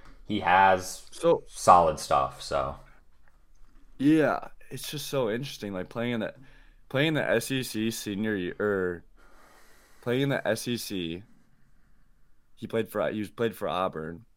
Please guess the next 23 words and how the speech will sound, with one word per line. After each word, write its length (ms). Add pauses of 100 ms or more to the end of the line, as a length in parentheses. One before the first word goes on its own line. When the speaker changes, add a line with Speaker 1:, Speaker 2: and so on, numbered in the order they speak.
(680)
Speaker 2:
His 180
last 440
year, 120
he 60
had 140
a 40
three 360
three 420
E 20
R 220
A. 300 (2000)
Who 100
was, 240 (340)
he 80
was 140
ten 260
and 160
six, 580 (500)
point 200
eight 140
seven 240
two 160
whip. 160